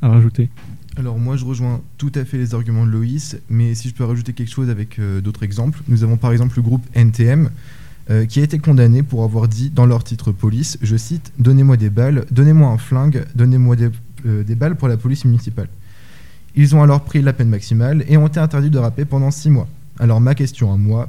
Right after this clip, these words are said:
Speaker 2: pourquoi tant de condamnations pour eux et pas pour les autres ?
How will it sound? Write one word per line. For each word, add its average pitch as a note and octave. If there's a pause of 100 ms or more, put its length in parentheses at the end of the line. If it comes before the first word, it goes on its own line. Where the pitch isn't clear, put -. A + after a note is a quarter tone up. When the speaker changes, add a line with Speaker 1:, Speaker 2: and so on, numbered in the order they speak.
Speaker 2:
pourquoi E3+
tant F#3
de -
condamnations B2+
pour B2+
eux F3 (200)
et B2+
pas D#3
pour D#3
les C3
autres ? A2+